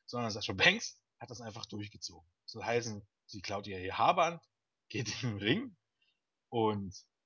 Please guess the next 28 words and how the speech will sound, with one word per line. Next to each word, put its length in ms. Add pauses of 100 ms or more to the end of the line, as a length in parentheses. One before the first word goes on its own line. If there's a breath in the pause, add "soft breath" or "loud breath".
(140)
wedelt 360
dort, 360
äh, 160
mit 200
den, 340
mit 160
dem, 100
mit 120
dem 120
Haarband 380
rum, 340 (460)
macht 260
so 100
ein 100
Gr-, 180
äh, 200
Gesicht 380
und 80
dann 220
blenden 340
sie 120
zurück 360
und 280
du 40
siehst 220
das 120
kleine 260
Mädchen, 460